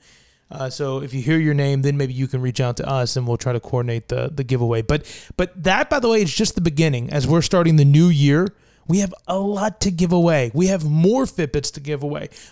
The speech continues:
We have Adidas bags to give away. Tons of stuff to give to you to help you on your weight loss journey and as a thank you for being an awesome subscriber and listener to this Way Less podcast.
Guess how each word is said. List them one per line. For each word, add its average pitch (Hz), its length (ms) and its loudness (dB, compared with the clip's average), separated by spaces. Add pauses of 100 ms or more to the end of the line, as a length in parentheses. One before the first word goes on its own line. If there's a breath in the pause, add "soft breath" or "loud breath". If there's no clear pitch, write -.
We 208 100 -2
have 220 100 0
Adidas 214 640 -2
bags 139 360 -4
to 156 80 -4
give 131 180 -2
away. 131 180 0
Tons 254 460 -2
of 254 80 -2
stuff 175 680 -2 (400)
to 190 140 -4
give 185 400 -2
to 208 140 0
you 147 520 2 (400 soft breath)
to 185 100 -6
help 214 440 -4
you 208 100 -2
on 190 140 -6
your 180 80 -2
weight 175 180 -4
loss 170 260 -2
journey 170 380 -2
and 170 160 -2
as 151 140 -2
a 143 60 -4
thank 190 440 -4
you 131 240 -4 (340 soft breath)
for - 140 -8
being 151 240 -4
an 147 80 -8 (180)
awesome 185 480 -2
subscriber 156 640 -4
and 143 140 -8
listener 139 320 -6
to 156 440 0 (280 soft breath)
this 147 580 -2
Way 147 300 -2
Less 135 400 -4
podcast. 143 800 -6